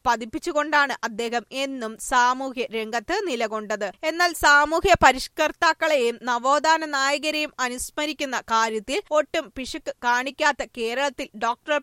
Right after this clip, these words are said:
പൽപുവിന്റെ സ്മരണയും സമഭാവനയും മങ്ങിപ്പോകുന്നത് ഒരു പ്രകാരത്തിലും നീതീകരിക്കാൻ ആവുന്നതല്ല. അത്രമേൽ ആദർശശുദ്ധിയും കർമ്മശുദ്ധിയുമുള്ള ഒരു മനുഷ്യസ്നേഹിയെ അനുസ്മരിക്കാതെ പോകുന്നത് അവസര സമത്വത്തിനായി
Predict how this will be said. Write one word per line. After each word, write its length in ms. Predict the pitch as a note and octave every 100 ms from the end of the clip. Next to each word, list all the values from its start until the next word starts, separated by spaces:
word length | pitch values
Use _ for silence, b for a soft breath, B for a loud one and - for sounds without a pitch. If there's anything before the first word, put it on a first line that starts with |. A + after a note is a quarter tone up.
| -
പൽപുവിന്റെ 580 | D4+ D#4 - F#4 E4 -
സ്മരണയും 720 | - C#4 C4+ D4 C#4+ B3 C4+
സമഭാവനയും 1040 | C#4 D4+ C#4+ B3 A#3+ B3 C#4+ D4 C4 B3 -
മങ്ങിപ്പോകുന്നത് 840 | B3 A#3+ C#4+ - C#4+ C4 A#3+ A3+ -
ഒരു 300 | A3+ A3 D4 F4+
പ്രകാരത്തിലും 720 | C#4 A3+ B3+ D4 D4 C#4 C4 G#3+
നീതീകരിക്കാൻ 760 | A#3 A3+ A3+ C4 A#3 G#3+ G3+ G#3+ _
ആവുന്നതല്ല. 680 | G#3+ G#3 G#3 G#3 G3+ F#3+ F#3+ - -
അത്രമേൽ 640 | D4+ - F4 F4 F4+ F#4 - -
ആദർശശുദ്ധിയും 1040 | C4 C#4 C#4 D#4 F4 F4 D4 D4+ D#4+ D#4 -
കർമ്മശുദ്ധിയുമുള്ള 1000 | D4 A#3+ C4 D4+ E4 B3+ D#4 D4+ D#4 D#4 C4
ഒരു 160 | C4
മനുഷ്യസ്നേഹിയെ 920 | A3+ A3+ A3+ A#3 D4+ C#4+ D#4 D4 D4 C#4
അനുസ്മരിക്കാതെ 800 | A#3+ A#3 - C#4+ C#4+ C#4 D4 C#4+
പോകുന്നത് 540 | C4+ C#4+ C#4+ C4+ A3 G#3 -
അവസര 540 | G#3+ B3 - D4+ C#4+ -
സമത്വത്തിനായി 920 | - A#3 B3 - D#4 D#4+ C4+ A3 A3+